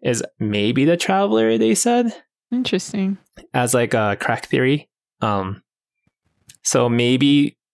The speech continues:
Speaker 1: the king ha-, uh, the, uh, maybe the traveler has a gnosis, maybe. Who knows?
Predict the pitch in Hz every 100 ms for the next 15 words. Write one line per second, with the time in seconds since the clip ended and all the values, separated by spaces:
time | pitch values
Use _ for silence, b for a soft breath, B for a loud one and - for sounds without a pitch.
0 | _ _ _ _ _ _ _ - 113 -
1 | 139 127 110 123 123 - 127 107 101 120
2 | - _ _ 110 98 95 - - _ _
3 | _ _ B B 135 151 185 190 - -
4 | 131 135 139 135 - 110 113 104 95 -
5 | - - - - - - 127 - 147 -
6 | _ _ _ - 214 185 175 - -